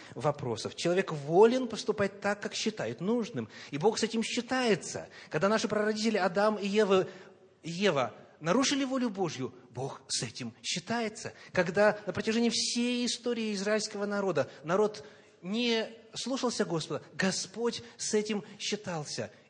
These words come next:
И мы должны считаться тоже. Ну, вот такая банальная иллюстрация. Как вы меняете наволочку на подушке? Вот когда вот уже прошло, там, у кого несколько дней, несколько недель, там, или у кого несколько месяцев, да, уже чувствуете, что белье надо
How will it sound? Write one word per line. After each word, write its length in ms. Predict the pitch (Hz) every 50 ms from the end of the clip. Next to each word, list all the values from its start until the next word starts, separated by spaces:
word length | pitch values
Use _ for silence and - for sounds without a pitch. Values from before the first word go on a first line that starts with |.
| _ -
И 100 | 165 165
мы 400 | 160 156 151 139 123 117 107 - - - -
должны 640 | - 113 131 123 113 110 - - 123 120 120 117 117 - - -
считаться 760 | - - - 139 - - 110 101 101 - - - 101 92 - - - _ _ _
тоже. 320 | - 107 95 - 101 92 - - - - -
Ну, 60 | 226 233
вот 80 | 240 240
такая 160 | 226 220 214
банальная 480 | 196 214 208 208 208 202 190 185 180
иллюстрация. 680 | 175 - - 156 156 175 170 - 151 147 127 - - 170
Как 220 | - 285 285 285
вы 180 | 240 240 254 233
меняете 480 | 226 220 233 240 240 233 233 - 214
наволочку 560 | 220 220 214 175 151 135 127 120 - - -
на 100 | 123 127
подушке? 560 | 120 - 117 98 92 - - - - - - - _ _ _ _ _ _ _ _ _ _ _ _ _ _ _ _ _ _ _ _ _ -
Вот 100 | 123 -
когда 160 | - 131 131
вот 140 | 127 123 -
уже 140 | 120 - 123
прошло, 460 | - 127 135 131 - - 160 185 185
там, 200 | - 143 123 123
у 40 | 117
кого 400 | - 131 117 123 127 120 117 - - - -
несколько 360 | 131 120 - 123 - 123 120
дней, 280 | 123 147 180 196 190
несколько 500 | 175 143 131 131 - - 101 110 - 117
недель, 460 | 113 120 120 117 113 185 202 214 208 175
там, 260 | - 117 110 104 107
или 80 | 104
у 40 | 107
кого 180 | - - 117 110
несколько 340 | 117 117 110 - - - 117
месяцев, 420 | 117 151 214 220 - - - 131 127
да, 200 | 139 190 202 - - - - - - -
уже 140 | 143 143 170
чувствуете, 320 | - 240 233 - - -
что 160 | - - 190 180
белье 240 | 165 175 190 214
надо 300 | 208 208 190 175 170 170